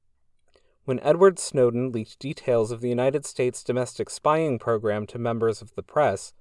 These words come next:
he relied on P G P encryption to keep their email private. When encrypting a message using Open P G P,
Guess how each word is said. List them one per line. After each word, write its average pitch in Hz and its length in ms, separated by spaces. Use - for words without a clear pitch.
he 127 160
relied 127 440
on 127 200
P 113 180
G 104 180
P 110 200
encryption 98 640
to - 80
keep - 260
their 117 200
email 110 380
private. - 580
When 135 100
encrypting 208 480
a - 20
message 117 400
using 117 280
Open 127 340
P 123 160
G 107 180
P, 104 380